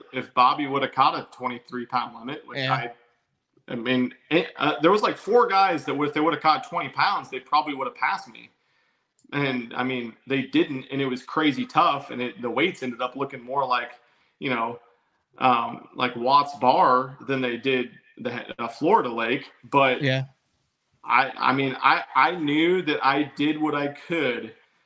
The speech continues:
Speaker 1: uh, and I got the weight that I, I could get and would be good enough to, to have my,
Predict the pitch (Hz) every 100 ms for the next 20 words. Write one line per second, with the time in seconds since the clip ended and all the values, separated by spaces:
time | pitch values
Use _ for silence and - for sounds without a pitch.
0 | _ _ 127 123 113 107 120 120 127 131
1 | 139 127 135 135 123 120 113 123 120 -
2 | 165 160 139 143 143 139 - - 131 120
3 | 113 123 123 107 120 113 - 127 123 143
4 | 151 151 143 139 139 - 127 113 104 120
5 | 113 131 131 123